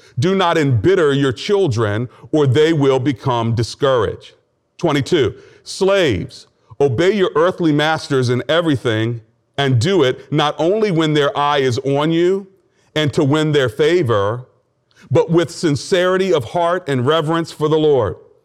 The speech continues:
Whatever you do, work at it with all of your heart, as working for the Lord, not for men, since you know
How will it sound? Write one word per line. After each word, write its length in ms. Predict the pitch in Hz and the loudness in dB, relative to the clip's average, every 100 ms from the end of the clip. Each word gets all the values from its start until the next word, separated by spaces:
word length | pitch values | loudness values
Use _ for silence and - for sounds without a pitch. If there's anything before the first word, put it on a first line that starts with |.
| _ | _
Whatever 340 | 113 120 131 131 | -2 2 2 2
you 180 | 131 | 2
do, 380 | 127 131 147 190 - _ _ - | 2 0 0 -4 -16 _ _ -4
work 320 | 127 143 - | 0 0 2
at 180 | 147 147 | 0 2
it 60 | |
with 140 | 151 147 | 2 2
all 240 | 143 151 | 2 0
of 80 | 156 | 2
your 160 | 160 | 0
heart, 420 | 139 180 170 107 - _ _ _ - - | 0 -2 -2 -4 -12 _ _ _ -12 -2
as 220 | 139 127 | 0 2
working 360 | 135 147 151 156 | 2 2 2 0
for 140 | 170 | 0
the 120 | 151 | 0
Lord, 340 | 160 180 127 120 | 2 2 2 0
not 280 | 123 120 - | -2 -2 -2
for 100 | 143 | 0
men, 400 | 151 135 95 - _ _ _ _ _ - | 0 0 -2 -8 _ _ _ _ _ -18
since 380 | - 180 - | 0 0 0
you 180 | 160 175 | -2 0
know 500 | 160 185 160 131 131 | 2 2 2 2 0